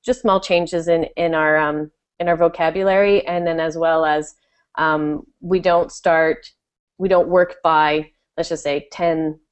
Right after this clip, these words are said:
thirty. Our, our times are always a little bit weird, so it's, like, ten twenty-seven or, um, you know, four, you know, fifty-two, so that it, it really highlights in their heads, this is, this is the time. And everybody has to come f-,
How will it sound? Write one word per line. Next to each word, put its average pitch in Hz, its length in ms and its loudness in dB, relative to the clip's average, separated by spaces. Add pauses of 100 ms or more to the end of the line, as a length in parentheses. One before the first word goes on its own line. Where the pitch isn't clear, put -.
(300)
thirty. 170 540 2
Our, 196 220 2 (140)
our 180 100 2
times 185 340 -4
are 175 80 4
always 170 440 2 (240)
a 185 40 0
little 175 220 2
bit 175 160 -4
weird, 160 320 0
so 156 180 -4
it's, 156 140 -6
like, 156 240 -6
ten 180 180 -4
twenty-seven 160 920 -4 (260)
or, 156 600 2 (260)
um, 151 420 -4
you 160 100 -8
know, 147 280 -6 (120)
four, 165 600 4
you 170 80 -4
know, 151 200 -4 (180)
fifty-two, 170 760 -4 (180)
so - 180 -2
that 180 240 2 (280)
it, 196 240 -4
it 196 160 -2
really 196 220 4
highlights 175 560 2
in 175 40 -4
their 160 120 -2
heads, 165 320 -2 (120)
this 190 200 -4
is, 170 140 -6
this 180 220 -4
is 165 80 -18
the 165 100 -2
time. 147 420 -8
And 175 380 -2 (440)
everybody 202 320 2
has 202 220 -2
to - 60 -20
come 175 160 -4
f-, - 120 -14